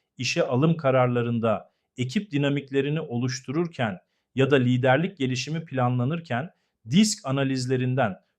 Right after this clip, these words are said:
çok sayıdaki kurum faydalanır. Adayın pozisyona uygunluğu,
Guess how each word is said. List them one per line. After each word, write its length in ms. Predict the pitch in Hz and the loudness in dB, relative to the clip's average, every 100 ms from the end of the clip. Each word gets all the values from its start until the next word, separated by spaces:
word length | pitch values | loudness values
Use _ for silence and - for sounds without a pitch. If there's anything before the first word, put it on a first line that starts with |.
| - | -8
çok 280 | - 202 | 0 0
sayıdaki 540 | - 151 131 131 127 170 | 2 -2 0 -2 -4 -10
kurum 300 | - 131 160 | -4 -2 -2
faydalanır. 720 | 160 120 110 113 107 98 - _ _ _ _ _ _ | 0 -2 0 -2 -2 -6 -10 _ _ _ _ _ _
Adayın 460 | 123 127 156 185 190 | 4 6 6 6 0
pozisyona 640 | - 127 131 127 147 156 | 2 2 2 0 0 -2
uygunluğu, 720 | 147 123 123 127 127 117 90 | 0 0 0 0 0 0 -4